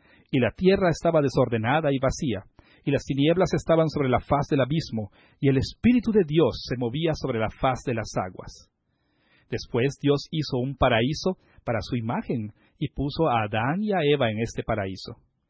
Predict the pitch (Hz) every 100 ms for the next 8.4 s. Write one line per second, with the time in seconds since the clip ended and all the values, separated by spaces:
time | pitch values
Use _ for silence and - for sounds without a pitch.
0 | _ _ _ _ _ - 226 254 233 -
1 | 151 - 147 123 117 110 - _ - 156
2 | 127 139 185 240 - 185 139 120 - 123
3 | 120 131 175 - 175 165 160 160 127 135
4 | 135 131 151 - 202 160 120 - 110 -
5 | 117 113 120 110 123 117 151 185 - -
6 | 113 107 104 - 131 147 120 95 _ _
7 | _ _ _ _ - 107 113 127 180 -
8 | 196 262 -